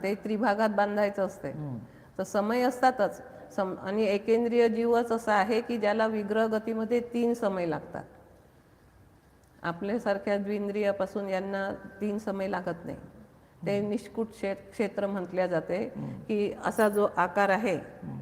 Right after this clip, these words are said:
Speaker 1: त्या आकारातला इकडे या कोपऱ्यात एखादा एकेंद्रिय जीव असेल आणि त्याला इथं हे जे वरती ते कोण आहेत ना, त्या कोणामध्ये त्याला जर जन्म घ्यायचा असेल, तेव्हा त्याला आधी इथून त्रसनाडीत यावं लागतं. त्रसनाडीतून,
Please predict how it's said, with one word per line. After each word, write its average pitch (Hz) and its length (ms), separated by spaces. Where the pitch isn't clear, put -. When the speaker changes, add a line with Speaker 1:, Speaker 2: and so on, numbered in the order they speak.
Speaker 1:
त्या 180 120
आकारातला 202 600
इकडे 208 420
या 202 140
कोपऱ्यात 208 500
एखादा 202 360
एकेंद्रिय 202 480
जीव 202 280
असेल 170 320
आणि 190 240
त्याला 202 420
इथं 208 360
हे 208 180
जे 196 120
वरती 196 360
ते 214 160
कोण 208 300
आहेत 233 160
ना, 285 220
त्या 190 180
कोणामध्ये 208 560
त्याला 214 280
जर 208 160
जन्म 196 380
घ्यायचा 185 400
असेल, 196 380
तेव्हा 208 280
त्याला 202 280
आधी 208 640
इथून 196 500
त्रसनाडीत 226 640
यावं 170 180
लागतं. - 260
त्रसनाडीतून, 208 1160